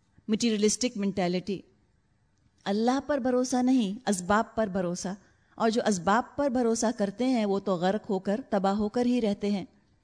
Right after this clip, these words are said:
قال، نوح علیہ السلام نے فرمایا، "لا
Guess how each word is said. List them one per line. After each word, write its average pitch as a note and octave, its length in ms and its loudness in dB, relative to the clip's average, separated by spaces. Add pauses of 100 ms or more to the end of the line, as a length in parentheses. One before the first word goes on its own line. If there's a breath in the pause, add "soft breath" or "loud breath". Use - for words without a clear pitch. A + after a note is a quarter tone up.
(500)
قال، C4+ 260 2 (140)
نوح B3+ 160 2
علیہ G#3+ 100 2
السلام G#3+ 420 0
نے G#3+ 140 -2
فرمایا، G#3 440 0 (240 loud breath)
"لا A3 280 2